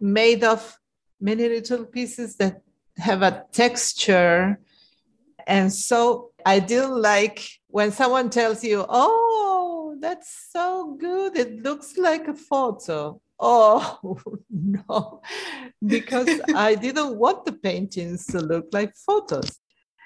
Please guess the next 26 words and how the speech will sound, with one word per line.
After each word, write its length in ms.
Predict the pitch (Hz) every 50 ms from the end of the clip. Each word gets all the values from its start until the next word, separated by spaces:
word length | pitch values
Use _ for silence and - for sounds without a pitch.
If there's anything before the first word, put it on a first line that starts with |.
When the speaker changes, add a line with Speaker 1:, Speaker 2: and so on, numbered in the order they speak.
| -
Speaker 2:
Sure, 320 | - - - 269 262 247 208 196
Speaker 1:
And 280 | 233 233 240 247 247
Speaker 2:
sure. 80 | 240 240
Speaker 1:
suddenly, 1000 | 240 - - 311 330 320 285 247 226 202 196 196 202 196 196 208 226 247 240 _ _ _ _ -
at 200 | 247 254 226 208
the 200 | 247 240 240 247
end, 320 | 254 262 269 269 262 -
I 260 | - 233 240 247 247
was 300 | 247 240 233 226 233 -
feeling 360 | - 233 214 220 240 240 220 190
that 260 | 202 190 185 - - -
I 160 | 202 208 214
was 320 | 214 214 214 196 - -
just 340 | - 196 202 196 - - -
copying 540 | - 202 190 180 175 170 - 202 202 208 202
photos, 580 | - - 170 160 - - - - 156 - - - -
even 320 | - 220 214 247 247 226
when 240 | 202 196 196 185 185
they 220 | 202 214 214 214
were 320 | 208 214 202 202 214 214 202
my 340 | 180 170 170 165 170 170
own 480 | 175 185 202 208 226 240 262 269 247 - - _ _ _ _ _ _ _
photos. 800 | _ - - - 208 196 190 196 196 196 208 202 196 196 - -
And 200 | - 185 175 175
even 300 | 180 185 202 196 196 180
when 300 | 175 175 165 165 170